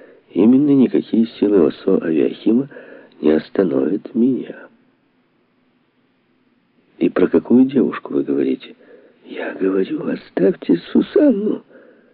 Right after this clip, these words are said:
Она не приготовлена для ваших родственников,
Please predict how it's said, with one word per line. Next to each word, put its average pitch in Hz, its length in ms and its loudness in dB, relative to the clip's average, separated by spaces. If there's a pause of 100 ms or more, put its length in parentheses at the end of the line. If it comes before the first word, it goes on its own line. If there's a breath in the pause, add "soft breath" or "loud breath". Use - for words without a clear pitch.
(1500 soft breath)
Она 90 280 4
не 120 220 8
приготовлена 107 880 4
для 90 140 2
ваших - 280 -2
родственников, 78 760 -6